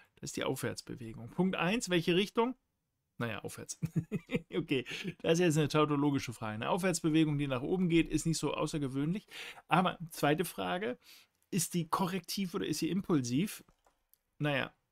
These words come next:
gucken wir uns das an. Ich zeichne sie mal so ganz grob hinterher. Und dann seht ihr, oh, die sieht doch ganz klar korrektiv aus. Das ist dieser Wackelpudding, den ich hin und wieder zeichne mit vor, zurück, vor, zurück, wo die ganzen Gegenbewegungen überschneidend sind.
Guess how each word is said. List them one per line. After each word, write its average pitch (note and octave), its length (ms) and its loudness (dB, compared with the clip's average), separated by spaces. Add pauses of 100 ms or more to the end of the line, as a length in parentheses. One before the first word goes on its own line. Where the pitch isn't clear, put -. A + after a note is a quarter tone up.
(200)
gucken - 280 -8
wir D3 60 -4
uns C3+ 120 -6
das C3+ 160 -6
an. - 340 -8 (840)
Ich C#3 160 -8
zeichne C#3 340 -4
sie C3+ 120 -4
mal B2 160 -4
so B2+ 100 -8
ganz C3+ 300 -6
grob D3+ 340 -4
hinterher. A2+ 640 -8 (1800)
Und - 60 -10
dann A2+ 100 -6
seht A2 240 -4
ihr, F#3+ 240 -6 (300)
oh, - 60 -12
die G#2 120 -2
sieht A2 140 0
doch A2+ 100 0
ganz A#2 280 -2
klar A2 200 -2
korrektiv A2+ 580 -2
aus. A2+ 180 -2
Das D#3 180 2
ist G#3 160 -2
dieser G#3 240 2
Wackelpudding, D#3 560 0
den B2+ 140 -2
ich A#2+ 80 -8
hin C3 120 -6
und B2+ 80 -6
wieder A#2 340 -4
zeichne A2 340 -8
mit A2+ 180 -10 (240)
vor, F#3 300 2
zurück, E3 340 2
vor, D3+ 220 0
zurück, D3+ 320 -4 (240)
wo - 80 -2
die D#3 80 6
ganzen E3 320 6
Gegenbewegungen D3+ 840 2
überschneidend A2+ 640 -6
sind. - 300 -14